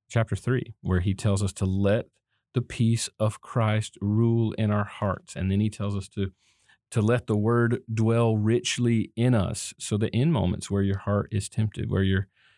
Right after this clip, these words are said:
your heart is drifting, and the circumstances seem pretty convincing, that, that you have the promises. That's exactly <laughs> what,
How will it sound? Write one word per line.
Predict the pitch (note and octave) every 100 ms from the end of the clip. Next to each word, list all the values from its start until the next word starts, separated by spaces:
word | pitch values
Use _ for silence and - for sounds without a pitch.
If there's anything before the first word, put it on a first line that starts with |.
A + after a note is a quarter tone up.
| _
your | - G2+
heart | - G#2+ F#2
is | F#2+
drifting, | - G#2 - F2 F2 F2
and | F#2+ G2 G2+
the | G2+
circumstances | G2 A#2 B2 E3 - D3 - D3+ C#3+
seem | - - - C#3+ C#3
pretty | - D3+ E3+
convincing, | - A#2+ A2 F3+ - - G#2 - _ _ _ _ _ _ _
that, | B2 B2+
that | B2
you | A#2 B2 D3
have | A#2+ C3 C3 G#2
the | G2+
promises. | - G#2 G#2+ G2+ - - A2
That's | G2 -
exactly | A2 A2+ B2+ - -
<laughs> |
what, | A#2 A#2